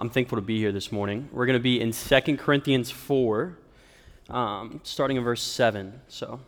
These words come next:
while you guys are flipping there, I just do wanna take a second. I, I really am thankful. I don't honestly get the opportunity to preach often, uh, but I love to preach.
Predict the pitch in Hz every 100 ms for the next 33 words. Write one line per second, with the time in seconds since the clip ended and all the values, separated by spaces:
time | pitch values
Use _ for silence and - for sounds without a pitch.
0 | _ - - - - - - - _ 151
1 | 156 151 139 160 143 139 135 135 131 139
2 | 127 120 117 113 113 107 117 113 117 117
3 | 110 107 107 113 104 107 110 117 117 110
4 | - 117 123 - 127 123 120 110 - 127
5 | 113 110 120 - 107 113 143 143 143 113
6 | 107 104 104 101 101 104 101 - - 110
7 | 98 -